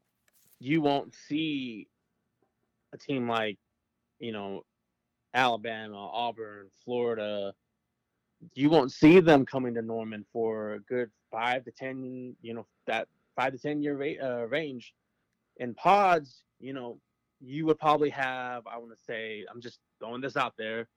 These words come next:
maybe you, you'll play Missouri, you'll play, um, Texas,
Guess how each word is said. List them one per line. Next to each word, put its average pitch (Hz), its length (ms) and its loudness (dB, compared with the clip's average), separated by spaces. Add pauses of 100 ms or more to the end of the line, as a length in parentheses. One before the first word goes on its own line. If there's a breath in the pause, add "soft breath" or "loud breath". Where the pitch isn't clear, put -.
(600)
maybe 139 300 -4
you, 127 600 -8
you'll 135 140 0
play 139 360 2
Missouri, 123 640 -4
you'll 117 320 -8
play, 113 840 -8
um, 98 540 -14 (800)
Texas, - 880 -6